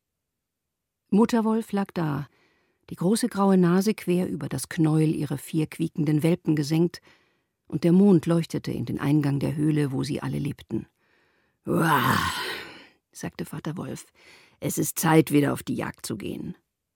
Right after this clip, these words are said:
Und er wollte gerade den Abhang hinunterspringen,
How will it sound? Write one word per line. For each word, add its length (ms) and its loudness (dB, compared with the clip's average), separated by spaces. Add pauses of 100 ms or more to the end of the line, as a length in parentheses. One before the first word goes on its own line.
(640)
Und 140 2
er 100 2
wollte 240 0
gerade 360 2
den 160 0
Abhang 400 -2
hinunterspringen, 960 0